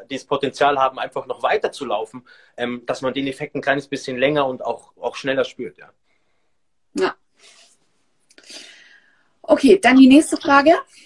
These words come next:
Speaker 2: Wie kann man seinen Cortisolspiegel senken aufgrund von zu viel Laufen gehen? Die Frage habe ich dir ja vorab schon gestellt. Ich kann
Speaker 1: Ja.
Speaker 2: die besser beantworten, sehr wahrscheinlich, weil ich nämlich genau da schon mal an dem Punkt war, dass ich mich dazu gezwungen habe, laufen zu gehen. Und es hat mein
Speaker 1: Ja.
Speaker 2: Cortisolspiegel komplett in die Höhe gepusht.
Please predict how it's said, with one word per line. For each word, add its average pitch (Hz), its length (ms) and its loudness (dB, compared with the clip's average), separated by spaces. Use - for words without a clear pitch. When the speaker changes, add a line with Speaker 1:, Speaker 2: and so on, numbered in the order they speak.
Speaker 2:
Wie 240 160 2
kann 269 140 2
man 247 120 2
seinen 226 160 4
Cortisolspiegel 226 880 -2
senken 226 420 -2
aufgrund 247 520 2
von 226 200 -4
zu 226 160 -6
viel 202 160 -4
Laufen 156 360 2
gehen? - 280 -10
Die 190 60 -4
Frage 247 140 4
habe 240 80 6
ich 240 60 -2
dir 247 120 6
ja 233 80 4
vorab 240 280 0
schon 254 160 0
gestellt. 240 380 0
Ich 220 160 -4
kann - 120 2
Speaker 1:
Ja. - 80 6
Speaker 2:
die 240 80 2
besser 240 260 -4
beantworten, 233 580 -2
sehr 220 140 0
wahrscheinlich, 220 400 -6
weil 202 100 -2
ich - 140 -6
nämlich 208 180 -10
genau 208 260 -2
da 190 220 0
schon 196 160 -12
mal 190 80 -6
an 180 140 -6
dem 180 100 -12
Punkt 190 260 -8
war, 262 220 2
dass 208 220 0
ich 220 160 -12
mich 202 140 -14
dazu 190 280 -6
gezwungen 226 760 2
habe, 214 160 -2
laufen 196 320 -2
zu 190 140 -12
gehen. 180 240 -6
Und 185 180 -12
es 185 140 -12
hat 220 140 -6
mein 196 100 -10
Speaker 1:
Ja. - 60 -20
Speaker 2:
Cortisolspiegel 190 720 -2
komplett - 440 -2
in 202 60 -12
die 190 120 -12
Höhe 180 140 -2
gepusht. 208 400 -8